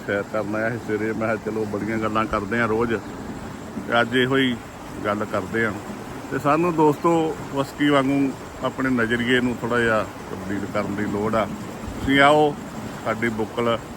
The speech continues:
ਸਾਡਾ ਪਿਆਰ, ਸਾਡਾ ਸਨੇਹ ਤੁਹਾਡੇ ਵਾਸਤੇ ਕੁਰਬਾਨ ਆ।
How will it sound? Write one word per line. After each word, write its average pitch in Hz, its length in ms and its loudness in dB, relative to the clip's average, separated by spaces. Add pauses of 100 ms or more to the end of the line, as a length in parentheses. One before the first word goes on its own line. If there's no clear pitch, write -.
(360)
ਸਾਡਾ 113 260 2
ਪਿਆਰ, 110 540 2 (240)
ਸਾਡਾ 110 220 0
ਸਨੇਹ 110 420 0
ਤੁਹਾਡੇ 107 520 -2
ਵਾਸਤੇ 107 300 0
ਕੁਰਬਾਨ 113 520 2
ਆ। 117 100 2